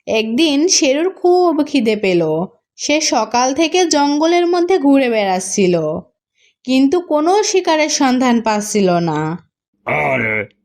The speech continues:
Speaker 2: সেই সকাল থেকে জঙ্গলে ঘুরে বেড়াচ্ছি, কিন্তু কোথাও কোনো শিকারই পাচ্ছি না।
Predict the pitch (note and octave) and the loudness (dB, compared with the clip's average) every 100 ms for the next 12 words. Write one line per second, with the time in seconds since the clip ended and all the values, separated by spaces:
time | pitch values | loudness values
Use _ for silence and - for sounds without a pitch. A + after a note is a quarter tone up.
0 | _ - D3 F3+ F#3+ G3 - D#3+ D#3 D3 | _ -8 -4 0 0 0 0 -2 -4 -4
1 | E3+ E3+ C3+ - D3+ F3+ D3 D3 D#3 C3+ | -2 -4 -4 -6 -2 -4 -2 -2 0 0
2 | C#3+ C#3 A#2+ A2 C3+ B2+ A2+ A2 A2 G2 | 0 0 -2 -2 -2 -2 -2 -4 -6 -8
3 | - - G#2+ G2+ _ _ _ F3 E3+ D3+ | -8 -4 -4 -6 _ _ _ -2 0 0
4 | D#3+ - F3 D#3 F3 F3 F3 E3+ E3+ E3 | -2 -2 -2 -2 -2 -2 -2 -2 -4 -4
5 | - C#3+ C3+ E3+ D#3+ C#3+ C#3+ C3+ - - | -4 -6 -4 -2 -2 -2 -4 -8 -10 -6
6 | B2 G#2+ F#2+ | -2 -2 -4